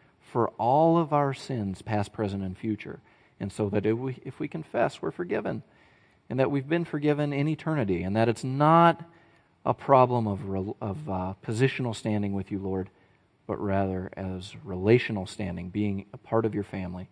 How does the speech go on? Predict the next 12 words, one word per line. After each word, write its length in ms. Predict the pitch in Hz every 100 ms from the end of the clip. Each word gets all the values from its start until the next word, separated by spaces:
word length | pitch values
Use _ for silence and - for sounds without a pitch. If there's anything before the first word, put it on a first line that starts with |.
| _ _ _ _ _
If 100 | -
anybody 400 | 117 117 113 110
in 100 | 104
here 140 | 104
struggling 420 | 98 123 110 107 95
with 200 | 92 -
guilt 260 | 127 127
today, 280 | - 131 117
Lord, 360 | 113 117 113 101
I 80 |
pray 400 | 90 - 101 95 90
that 220 | 92